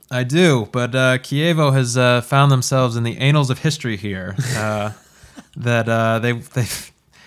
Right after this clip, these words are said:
they are the first team, uh, we're gonna talk about, uh, Crotone later on, but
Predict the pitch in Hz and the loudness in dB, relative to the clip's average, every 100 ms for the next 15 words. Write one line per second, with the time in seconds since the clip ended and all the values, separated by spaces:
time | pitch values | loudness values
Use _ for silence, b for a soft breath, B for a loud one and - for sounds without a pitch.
0 | B 123 131 127 135 - 170 160 - 156 | B 0 2 4 0 2 2 2 2 2
1 | 147 143 135 127 123 127 135 123 139 135 | 4 2 4 4 2 2 0 0 0 0
2 | 131 127 123 120 - 120 113 113 127 - | 0 2 2 0 -6 -8 -6 -4 -6 0
3 | 135 135 117 117 117 117 120 113 104 107 | 2 4 2 -2 -2 0 2 0 0 -2
4 | 104 | -4